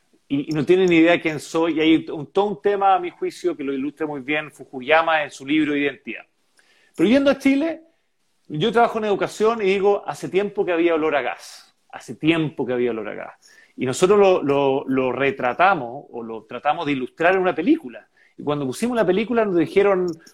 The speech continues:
"Ustedes se volvieron locos, esto no es así, no es verdad". Y nosotros dijimos, "Nosotros, esto es lo que vemos". Pero, para ser súper directo a tu pregunta, Polo, yo creo que Chile tiene una crisis de liderazgo. O sea, la falta,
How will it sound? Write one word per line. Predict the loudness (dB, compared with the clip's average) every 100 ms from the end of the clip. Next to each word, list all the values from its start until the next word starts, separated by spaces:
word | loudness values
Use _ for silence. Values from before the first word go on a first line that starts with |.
| -14
"Ustedes | 0 0
se | 2
volvieron | 2 2 2
locos, | 4 2 0 0
esto | -2
no | -4
es | -4
así, | -2
no | 0
es | 0
verdad". | 0 0 -2 -2 -6 _ _ _
Y | -8
nosotros | -4 0 2 2
dijimos, | 2 0 0
"Nosotros, | -4 -4 -4 -2 -6 -8 _
esto | 0 2
es | 4
lo | 4
que | 2 2
vemos". | 2 0 -4 _ _ _ _ -20 -20 _ _ 2
Pero, | 4 6 4 2 -6 _ _ _ _ _ -20 -4
para | 2 4 4
ser | 2 -2
súper | 0 0 0
directo | 2 0 0 -2
a | 0
tu |
pregunta, | 2 2 2 -4 -2
Polo, | 0 2 0 -2 -10
yo | 2 2 4
creo | 2 2
que | -2 -8
Chile | -6 -6 -4
tiene | -2 -4
una | -2
crisis | -2 -2 -4
de | -10
liderazgo. | -10 -2 0 -2 _
O | _ _ _ _ _ _ _ -2
sea, | 0
la | 2 0
falta, | 4 4 4 0 -8 -14 -16